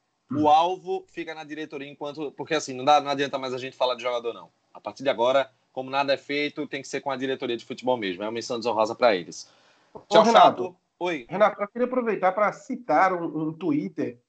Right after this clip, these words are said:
Speaker 3: do, do, um tweet, né, do, do Henrique Barros, que trabalhava na comunicação do Náutico, não está mais,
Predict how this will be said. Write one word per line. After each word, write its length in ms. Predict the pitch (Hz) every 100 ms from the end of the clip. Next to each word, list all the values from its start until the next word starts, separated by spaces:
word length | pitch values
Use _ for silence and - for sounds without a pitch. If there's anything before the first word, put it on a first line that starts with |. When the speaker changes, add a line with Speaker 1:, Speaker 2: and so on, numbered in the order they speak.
| _
Speaker 3:
do, 580 | 147 170 165 156 143 131
do, 340 | 147 143 139
um 60 | 151
tweet, 400 | 156 160 190 135
né, 160 | 147 151
do, 280 | 143 160 156
do 220 | 160 165
Henrique 280 | 151 233 -
Barros, 420 | 143 151 160 151
que 340 | - 143 123 120
trabalhava 420 | 143 143 139 139
na 80 | 147
comunicação 480 | 147 143 139 135 147
do 60 | 135
Náutico, 280 | 135 156
não 80 | 202
está 220 | 160 147
mais, 340 | 135 131 -